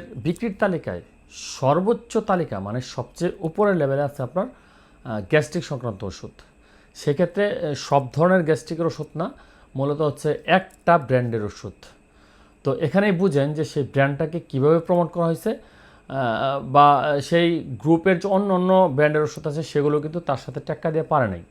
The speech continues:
তো নামটা আমি আসলে বললাম না। আর, আহ, সেটা হচ্ছে আপনার ইসুমিপ্রাজল, আহ, গ্রুপের ওষুধ।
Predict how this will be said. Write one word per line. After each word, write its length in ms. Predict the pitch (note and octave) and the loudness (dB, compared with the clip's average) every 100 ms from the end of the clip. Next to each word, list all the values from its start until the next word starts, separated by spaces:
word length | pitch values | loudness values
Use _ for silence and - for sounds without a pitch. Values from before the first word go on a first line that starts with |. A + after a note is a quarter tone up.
| _ - _ _ _ | _ -20 _ _ _
তো 60 | B2+ | -2
নামটা 480 | B2+ D3 E3+ D#3+ D#3+ | 4 4 4 2 0
আমি 140 | D#3+ | 2
আসলে 280 | D3+ - D3+ | -2 -2 -2
বললাম 360 | B2 D#3 D3 F3+ | 2 2 2 -2
না। 100 | C4+ - - - - | -6 -16 -20 -20 -12
আর, 260 | A2 A2 A2 | -2 0 0
আহ, 460 | A2 C3+ C3 B2+ B2+ | -2 -4 -2 -4 -4
সেটা 260 | D#3 E3 | -4 0
হচ্ছে 180 | E3 F3+ | 0 0
আপনার 200 | F3+ F#3+ | -2 -4
ইসুমিপ্রাজল, 880 | G3+ G#3 A#3+ A#3 A3 F3+ D3+ F#3+ - - | -4 -4 -4 -2 0 0 2 -2 -4 -14
আহ, 180 | D3 C3+ | -12 -10
গ্রুপের 380 | G2+ C3 C3 C3 | -4 -2 0 -2
ওষুধ। 280 | B2+ F3+ | -2 -4